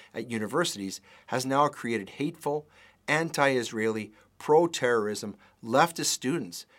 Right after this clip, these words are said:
who blindly believe that Israel must be eliminated. Fourth, I have seething anger about the takeover of K to twelve education by leftist teachers' unions and school boards that indoctrinate children during their formative years in racism,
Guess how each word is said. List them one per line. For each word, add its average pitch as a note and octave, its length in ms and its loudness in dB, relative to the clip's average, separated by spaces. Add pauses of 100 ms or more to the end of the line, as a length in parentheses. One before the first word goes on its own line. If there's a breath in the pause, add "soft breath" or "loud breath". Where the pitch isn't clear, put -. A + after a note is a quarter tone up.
(140 soft breath)
who B2 160 -8
blindly B2 500 0
believe G#2+ 400 -4
that G#2 220 -10
Israel C3 420 -2
must G#2 240 -6
be C3+ 140 -4
eliminated. B2+ 640 -4 (760)
Fourth, E3+ 540 4 (400)
I C#3 100 -2
have C#3 140 0
seething A3+ 420 -4
anger E3 500 -2
about A2 240 -4
the A2 80 -8
takeover A#2 640 -2
of G#2+ 100 -6
K - 180 -6
to B2 60 -4
twelve G#2 300 -4
education G#2 640 -6 (300 loud breath)
by G#2+ 120 -2
leftist D3+ 560 -2
teachers' A2 460 -6
unions F#2+ 400 -10 (360 loud breath)
and A2+ 120 -8
school A3 440 0
boards G2 440 -6
that G#2+ 140 -2
indoctrinate D#3 760 -2
children F#2 460 -4
during G#2+ 260 -4
their G2+ 140 -6
formative C#3 500 -4
years G2+ 360 -6
in F2 160 -10
racism, C#3 560 -6